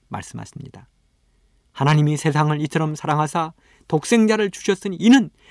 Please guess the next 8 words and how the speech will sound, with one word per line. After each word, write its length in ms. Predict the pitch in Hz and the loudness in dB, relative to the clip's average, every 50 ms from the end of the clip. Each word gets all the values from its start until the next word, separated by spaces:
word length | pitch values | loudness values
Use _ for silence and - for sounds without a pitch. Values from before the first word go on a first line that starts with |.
| - - - | -20 -12 -2
저를 240 | - 233 254 247 180 | 0 2 4 4 4
믿는 380 | 170 226 262 302 320 302 262 | 6 6 6 6 4 2 0
자마다 520 | - 180 143 131 131 143 180 185 175 160 - _ - - - | 0 -2 -4 -2 -2 2 2 2 2 2 -2 _ -20 -8 2
멸망치 540 | - 180 240 269 285 277 254 226 - - 220 | 6 8 8 10 8 8 6 4 2 0 0
않고 320 | 196 190 180 - 190 170 | 0 0 2 0 0 2
영생을 480 | 143 139 147 151 143 151 143 139 131 131 - - | 2 0 0 -2 -4 -4 -4 -4 -6 -6 -8 -10
얻게 280 | - 117 _ _ - 123 | -12 -12 _ _ -18 -16
하려 360 | 107 104 104 104 98 98 107 | -14 -12 -10 -10 -10 -12 -14